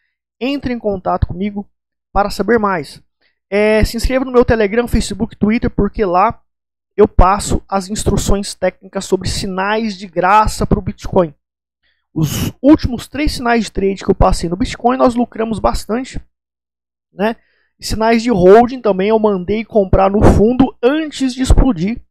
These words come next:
né? Vários sinais que eu passei, tudo nas minhas redes sociais, porque não dá pra fazer vídeo direto, tá? Então você tem que se inscrever, tem os links na descrição aqui, é, das minhas redes sociais. Então, com relação ao sinal de trade do Bitcoin, eu cancelei, tá, pessoal?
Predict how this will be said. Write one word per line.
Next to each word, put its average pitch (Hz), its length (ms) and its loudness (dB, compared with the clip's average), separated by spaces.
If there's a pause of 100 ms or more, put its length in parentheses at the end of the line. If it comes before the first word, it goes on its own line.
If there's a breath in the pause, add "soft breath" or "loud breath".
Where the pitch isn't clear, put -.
(560)
né? 190 180 -2
Vários 185 500 0
sinais 175 380 -6
que - 80 -6
eu 202 40 0
passei, 185 380 0
tudo 254 260 -2
nas 254 200 0
minhas 233 220 -2
redes - 200 -6
sociais, 202 380 0
porque - 240 -2
não 226 120 -4
dá 180 140 2
pra 196 140 4
fazer 196 300 -2
vídeo 165 440 -6 (380)
direto, 175 440 -2
tá? 175 260 -8 (240)
Então 160 120 -8
você 170 160 -2
tem 202 160 -4
que - 80 -14
se - 80 -12
inscrever, 190 520 0
tem 185 180 -8
os 165 140 -6
links 165 260 -12
na 170 100 -6
descrição 196 720 -4 (880)
aqui, 180 420 -6 (1120)
é, 190 240 2
das 185 320 2
minhas 196 220 -4
redes 208 140 -6
sociais. 180 360 -4
Então, 254 320 -2
com - 140 -8
relação 254 360 -2
ao 269 60 0
sinal 254 300 0
de 233 100 -10
trade 240 260 -8
do 233 80 -12
Bitcoin, 214 460 -6
eu 247 140 2
cancelei, 240 800 -6
tá, 208 160 -2
pessoal? 165 480 -8